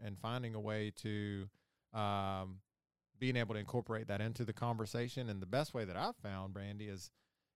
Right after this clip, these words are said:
you know, I don't know if somebody like this, you have someone like this in your life already, you may or may not, that's fine, but, uh, I just feel like an, it's an obligation for me to just say, "Hey, these are the things that I do." If I could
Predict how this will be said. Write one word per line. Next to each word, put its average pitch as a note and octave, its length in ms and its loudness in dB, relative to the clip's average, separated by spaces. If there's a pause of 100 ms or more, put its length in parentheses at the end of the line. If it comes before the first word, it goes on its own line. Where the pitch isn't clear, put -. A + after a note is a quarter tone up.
you D3 80 0
know, G#2+ 100 4
I A2+ 80 4
don't C3+ 120 2
know B2 80 0
if A2+ 80 -4
somebody A2 280 0
like G#2+ 200 0
this, A2 300 -2
you G#2+ 120 -4
have A2+ 140 0
someone A2+ 240 -2
like A2+ 180 -2
this A2 140 -8
in A2 80 -6
your G#2 100 -2
life G2+ 240 -2
already, B2+ 340 0
you G#2+ 160 -4
may A#2 200 0
or G#2+ 80 -2
may G2+ 160 -4
not, B2 300 -2
that's G#2 200 -2
fine, A#2 400 -2
but, G2+ 260 -4
uh, G#2+ 140 -2 (120)
I A#2+ 60 -4
just B2 220 -6
feel C3 100 0
like A#2 220 -2
an, A2 80 -8
it's G#2 120 -10
an A#2 200 -8 (100)
obligation A#2 540 0
for - 100 -8
me B2+ 200 2
to A#2 60 0
just G#2+ 200 -4
say, A2 180 -2
"Hey, A2+ 240 0
these A2+ 240 -6
are A#2+ 60 -6
the A2 100 -6
things A#2+ 240 -6
that A2 80 -4
I G2+ 120 -2
do." A2+ 320 -2 (440)
If F#2+ 120 -8
I A#2 80 0
could A2+ 160 -6